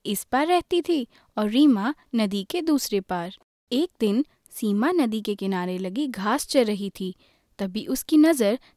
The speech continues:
नदी के दूसरी पार लगी घास पर पड़ी। "वाह, नदी के उस पार कितनी अच्छी घास खिली हुई है, मुझे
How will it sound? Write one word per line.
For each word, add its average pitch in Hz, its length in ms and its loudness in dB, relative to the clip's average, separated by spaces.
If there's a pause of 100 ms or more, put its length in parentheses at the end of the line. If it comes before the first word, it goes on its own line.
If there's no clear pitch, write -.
नदी 233 260 0
के 359 160 0
दूसरी 254 420 0
पार 208 240 -4
लगी 214 280 -4
घास 220 340 -2
पर 196 180 -6
पड़ी। 185 360 -6 (340)
"वाह, 381 280 2 (400)
नदी 285 260 4
के 453 220 0 (140)
उस 440 180 0
पार 262 420 -4 (320)
कितनी 427 380 0
अच्छी 415 300 2
घास 330 340 2
खिली 311 300 2
हुई 294 220 0
है, 285 220 -4 (380)
मुझे 269 260 2